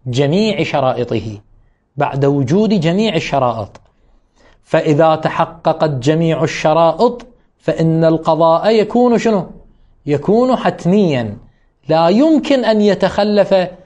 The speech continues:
القضاء إذا تمت المقدمات بأجمعها.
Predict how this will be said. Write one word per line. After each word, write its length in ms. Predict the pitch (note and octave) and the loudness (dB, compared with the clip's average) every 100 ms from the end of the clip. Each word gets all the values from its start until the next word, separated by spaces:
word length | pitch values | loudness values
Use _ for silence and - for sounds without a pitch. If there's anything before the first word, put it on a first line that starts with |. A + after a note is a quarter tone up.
| _ _ _ D#3+ | _ _ _ -2
القضاء 800 | F3 E3+ E3 D#3+ C#3+ C3 C3 G#2+ - - - _ E3+ | -2 0 2 2 2 2 0 -2 -10 -20 -20 _ 0
إذا 260 | F3 E3 | 2 2
تمت 480 | D#3 G3+ G3+ G3 G3 | 2 0 2 0 0
المقدمات 760 | F3+ E3 - C#3 C#3+ F3 G#3 A3 | 0 0 -2 -2 0 0 0 0
بأجمعها. 760 | D#3+ C3 A#2 A2+ G#2 - - | 0 0 -2 -4 -6 -10 -16